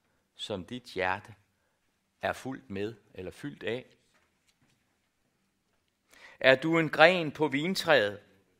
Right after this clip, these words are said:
så vil det også kendes på dine ord. Ja, det vil præge hele dit liv.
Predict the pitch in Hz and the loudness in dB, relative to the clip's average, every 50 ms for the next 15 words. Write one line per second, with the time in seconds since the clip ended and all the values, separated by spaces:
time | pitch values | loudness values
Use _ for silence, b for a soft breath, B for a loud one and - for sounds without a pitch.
0 | _ _ - - - 165 185 202 196 185 151 156 175 190 - - 151 151 165 180 | _ _ -10 -2 2 2 2 2 2 2 4 4 4 2 -2 -2 -4 -2 -2 -4
1 | 175 - - 147 120 131 123 120 113 - 151 165 180 135 87 - - 120 120 110 | -8 -6 -8 -8 -6 -4 -4 -4 -4 -2 -2 -2 -2 -2 -2 -4 -4 -4 -4 -2
2 | 127 127 117 117 - - - - 120 127 147 170 165 131 135 143 147 165 175 151 | -2 -4 -4 -6 -8 -6 0 2 4 4 4 4 2 0 -2 -2 -2 -2 -4 -8
3 | - 135 - - 135 185 202 - | -10 -12 -12 -8 -6 -4 -6 -6